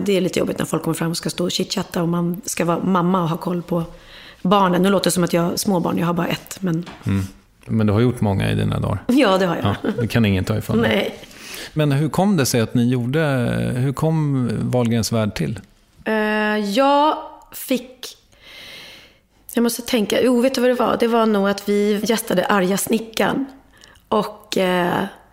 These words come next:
Speaker 1: jag hade, hade inte läst på ordentligt. Jag trodde typ var så här room service, att de kom hem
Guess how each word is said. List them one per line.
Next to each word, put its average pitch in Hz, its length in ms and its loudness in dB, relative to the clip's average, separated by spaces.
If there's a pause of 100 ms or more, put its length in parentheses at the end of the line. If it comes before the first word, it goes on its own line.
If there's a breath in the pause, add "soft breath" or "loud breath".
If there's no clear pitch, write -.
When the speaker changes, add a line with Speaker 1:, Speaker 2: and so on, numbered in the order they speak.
(680 soft breath)
Speaker 1:
jag 220 300 4
hade, - 200 2
hade 214 200 2
inte - 460 0 (480)
läst 202 420 0
på 247 160 4
ordentligt. 175 460 0
Jag 202 100 0
trodde 196 200 2
typ 175 240 -2
var - 80 0
så - 120 -2
här 147 60 0
room 208 220 2
service, - 480 -2
att - 100 -6
de 196 120 0
kom 269 220 4
hem 233 180 4